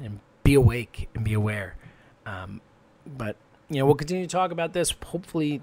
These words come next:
this deadline will spur some action, and we have some good things to talk about. Until then, we will, uh, continue to, to follow the trials and tribulations of these morons who are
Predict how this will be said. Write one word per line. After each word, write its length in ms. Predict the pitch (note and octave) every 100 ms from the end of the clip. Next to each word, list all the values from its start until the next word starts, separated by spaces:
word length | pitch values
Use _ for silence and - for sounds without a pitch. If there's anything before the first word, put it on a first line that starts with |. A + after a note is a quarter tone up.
| -
this 220 | C3+ A#2+
deadline 420 | - C#3 C#3 C3+
will 80 | B2+
spur 220 | - B2+
some 160 | A2+ A#2
action, 300 | A#2 - A2+
and 120 | G#2+
we 80 | G#2
have 100 | G#2
some 140 | -
good 180 | G#2+ A2
things 260 | A2+ G#2 -
to 60 |
talk 220 | - G2+
about. 220 | - G2+ G2
Until 360 | F#2+ A#2+ A2 - _ _ _ _ _ C3
then, 200 | G2+ F#2+ F#2
we 100 | F#2+
will, 200 | F#2+ G2
uh, 160 | F#2+
continue 420 | - G#2 A2+ A#2
to, 120 | A2 A#2+ _
to 160 | A#2 A2
follow 420 | - A#2+ B2 C3
the 320 | C3 B2+ A#2+ G#2+
trials 280 | - C3 B2+
and 120 | C3
tribulations 560 | - C#3 C3+ C3+ A#2+ A2
of 80 |
these 200 | B2 A2+
morons 520 | A2+ A#2+ C#3 A2+ A2 -
who 80 |
are 160 | A2+ G#2+